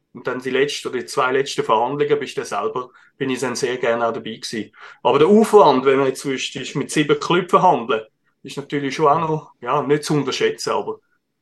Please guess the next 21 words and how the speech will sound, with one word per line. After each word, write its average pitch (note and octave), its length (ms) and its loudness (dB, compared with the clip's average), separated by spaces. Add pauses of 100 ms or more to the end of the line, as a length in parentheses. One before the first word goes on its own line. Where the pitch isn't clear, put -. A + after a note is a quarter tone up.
(100)
das - 120 -16
ist - 60 -14
so C3 120 -10
ein B2 120 -10
bisschen A#2 160 -6
das, - 220 -10
äh, A#2 360 -4
ich - 100 -14
glaube B2+ 220 -2
jetzt B2+ 140 -6
mittlerweile D3 600 2
rückwirkend C#3 720 -2
hätte B2 220 -10
ich A#2+ 40 -18
vielleicht B2+ 280 -10
die C3 40 -14
letzten B2 340 -10
zwei B2 200 -8
Verträge A#2 480 -8
auch A2+ 100 -12
können A#2+ 220 -16